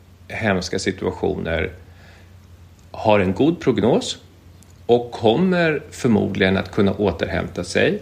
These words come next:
om vi, eh, hjälper dem, eh, att, med det som de upplever att de behöver, eh, hjälp med. Vi ser till att de inte är ensamma mer än,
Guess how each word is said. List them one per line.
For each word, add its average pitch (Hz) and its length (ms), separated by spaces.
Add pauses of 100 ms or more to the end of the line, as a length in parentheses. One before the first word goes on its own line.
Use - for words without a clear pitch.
(120)
om 101 220
vi, 92 500 (960)
eh, 85 160 (560)
hjälper 101 580
dem, 170 320 (420)
eh, - 180 (180)
att, 98 280 (260)
med 113 180
det 95 160
som 98 180
de 98 220
upplever 135 380
att 120 100
de 117 120
behöver, 113 340 (140)
eh, 101 300
hjälp 98 380
med. 92 340 (960)
Vi 120 460
ser - 200
till 104 420 (120)
att 95 360 (320)
de 98 520
inte 87 600 (220)
är 85 200 (120)
ensamma 92 800
mer 131 240
än, 135 200